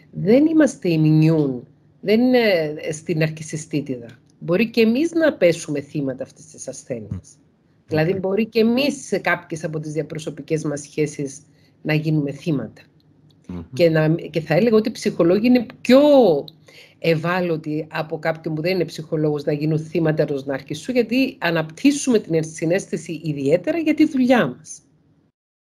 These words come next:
Speaker 2: Ακριβώς.
Speaker 1: Και είναι, δηλαδή, αυτά που σας λέμε, τα,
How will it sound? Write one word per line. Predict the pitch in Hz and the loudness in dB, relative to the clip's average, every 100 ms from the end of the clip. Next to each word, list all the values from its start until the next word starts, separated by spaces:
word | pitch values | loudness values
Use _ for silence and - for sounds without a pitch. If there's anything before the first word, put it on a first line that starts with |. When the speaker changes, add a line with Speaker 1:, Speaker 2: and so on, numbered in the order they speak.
| - _ | -20 _
Speaker 2:
Ακριβώς. | - 85 90 _ _ _ _ | -20 -20 -20 _ _ _ _
Speaker 1:
Και | 196 | -2
είναι, | 190 220 254 269 269 269 254 247 240 233 226 208 143 170 | 0 2 4 6 6 6 6 2 2 0 0 -2 -4 -4
δηλαδή, | 185 175 175 233 240 _ - - | 0 2 2 -2 -4 _ -20 -18
αυτά | - 160 - 190 196 | -10 -10 -2 0 2
που | 277 | -2
σας | - 208 156 151 | -2 -2 -2 -4
λέμε, | 151 143 139 135 127 127 131 - _ _ _ _ _ - | -4 -2 -2 -4 -8 -10 -14 -16 _ _ _ _ _ -4
τα, | 208 | 0